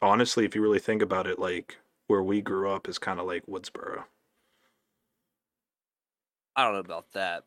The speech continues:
Speaker 2: but, like, that's my biggest con and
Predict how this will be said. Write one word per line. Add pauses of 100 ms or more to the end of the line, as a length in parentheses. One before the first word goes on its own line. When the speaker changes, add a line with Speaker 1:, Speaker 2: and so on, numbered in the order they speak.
Speaker 2:
but, (340)
like,
that's
my
biggest
con (460)
and